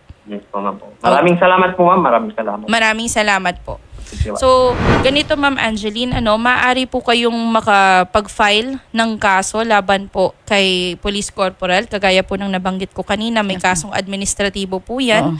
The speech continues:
Speaker 2: At, ah, maaari din po kayong maghain ng, ah, violation po ng R A ninety-two sixty-two or ang ating Violence Against Women and Children.
Speaker 3: Oo.
Speaker 2: Ah, kung sakasakali po,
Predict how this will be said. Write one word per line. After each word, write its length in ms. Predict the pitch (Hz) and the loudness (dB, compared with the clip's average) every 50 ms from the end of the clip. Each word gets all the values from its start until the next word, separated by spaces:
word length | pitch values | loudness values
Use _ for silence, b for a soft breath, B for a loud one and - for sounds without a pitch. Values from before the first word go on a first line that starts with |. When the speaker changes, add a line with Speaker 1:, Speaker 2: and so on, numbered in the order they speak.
| 147 B B B B B | -8 B B B B B
Speaker 2:
At, 240 | - 220 220 220 - | 0 0 0 0 0
ah, 240 | - 208 208 208 | 2 2 2 2
maaari 320 | 214 214 214 220 214 220 226 | 2 0 0 0 0 0 -2
din 160 | 208 226 220 | -4 -6 -6
po 160 | 220 214 208 | -4 -4 -4
kayong 240 | - 208 208 208 208 | -2 -2 -2 -2 -4
maghain 480 | 202 196 190 185 185 185 - - 208 202 | -6 -8 -4 -4 -2 -2 -2 -4 -6 -2
ng, 220 | 196 190 185 180 185 180 175 175 - _ _ | -2 -2 -2 -2 -4 -6 -8 -10 -12 _ _
ah, 400 | - - 180 175 175 175 175 170 | -2 0 2 4 4 4 2 2
violation 560 | 185 196 202 202 202 202 202 196 - 208 190 | 2 2 2 2 2 2 0 0 0 -4 -4
po 160 | 196 214 208 | 0 2 2
ng 160 | 190 190 180 | 2 2 -2
R 160 | 156 175 180 170 | -2 -2 -2 -2
A 100 | - 190 185 | -2 -4 -2
ninety-two 400 | 180 180 180 180 190 - 190 185 | -2 -4 -4 -6 -8 -8 -8 -8
sixty-two 560 | - - 190 180 - - 185 175 _ 220 220 | -8 -10 -10 -8 -8 -8 -8 -8 _ -4 -2
or 240 | 214 - 170 170 165 | 0 0 -2 -2 -2
ang 160 | 160 175 170 | -4 -2 -2
ating 240 | 160 175 - 180 180 | -4 -4 -4 -8 -6
Violence 400 | 175 175 165 165 170 180 175 - | -4 -4 -4 -4 -4 -6 -8 -8
Against 320 | 185 180 180 175 175 - | -10 -8 -8 -10 -8 -8
Women 240 | - 175 175 170 170 | -10 -8 -8 -8 -8
and 160 | 160 165 170 | -8 -10 -10
Children. 560 | 170 - - 165 151 151 165 175 165 156 160 B 190 B B B | -10 -8 -8 -8 -8 -6 -6 -6 -6 -6 -10 B -14 B B B
Speaker 3:
Oo. 80 | B 151 | B 0
Speaker 2:
Ah, 400 | 180 208 202 190 185 185 185 185 - _ _ _ _ _ _ _ _ | 2 2 4 4 4 4 2 2 -2 _ _ _ _ _ _ _ _
kung 80 | - 262 | -6 -4
sakasakali 800 | 262 - 262 - 247 254 - 285 - - 254 247 262 269 302 302 | -2 -2 -2 -2 -2 -2 -2 -4 0 2 0 2 0 -2 -8 -8
po, 320 | _ _ 262 277 277 - | _ _ -4 -4 -4 -4